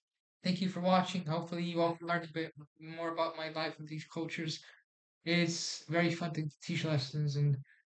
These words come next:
who knows, some days we might meet out there in this beautiful, large world. So, yeah, thank you, Mister O'Doy, for being, Kenneth O'Doy, for being a kind man.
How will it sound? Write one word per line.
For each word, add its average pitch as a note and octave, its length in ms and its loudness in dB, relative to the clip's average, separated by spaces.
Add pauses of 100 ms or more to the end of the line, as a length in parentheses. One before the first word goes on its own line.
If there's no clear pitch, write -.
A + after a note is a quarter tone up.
(640)
who F3+ 100 2
knows, E3 280 4
some D#3+ 160 0
days D#3+ 400 2
we D#3 120 2
might D#3 280 0
meet E3+ 280 -2 (160)
out D3+ 180 2
there D3+ 140 2
in D3+ 40 2
this C#3+ 160 -2
beautiful, D#3 440 0
large D3+ 320 0
world. D#3 280 0 (960)
So, - 140 -4
yeah, F#3+ 180 4
thank G3+ 140 2
you, G#3 80 8
Mister F#3+ 240 0
O'Doy, F3+ 280 4
for E3 120 -4
being, D3 340 -2
Kenneth E3 380 -4 (320)
O'Doy, D#3+ 380 0
for D#3 80 0
being D#3 180 2
a C#3 60 -2
kind D#3+ 320 -2
man. D3+ 140 2